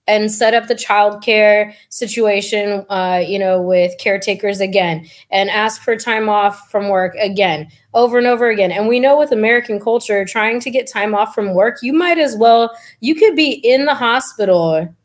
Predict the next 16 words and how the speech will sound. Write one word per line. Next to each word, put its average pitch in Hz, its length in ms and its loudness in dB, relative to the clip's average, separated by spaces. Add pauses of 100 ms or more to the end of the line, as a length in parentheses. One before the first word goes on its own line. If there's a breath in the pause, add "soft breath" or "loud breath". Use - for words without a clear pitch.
(220)
about 214 480 2
to 294 140 0
have 240 320 0
surgery 190 960 -2 (300 soft breath)
and 220 320 2
your 214 380 -2
boss 208 400 2
is 214 140 -2
still 226 300 2
gonna 214 160 0
ask 202 460 0
if 196 140 -2
you're 196 160 -4
coming 196 260 -2
in 185 100 -2
tomorrow. 208 240 -8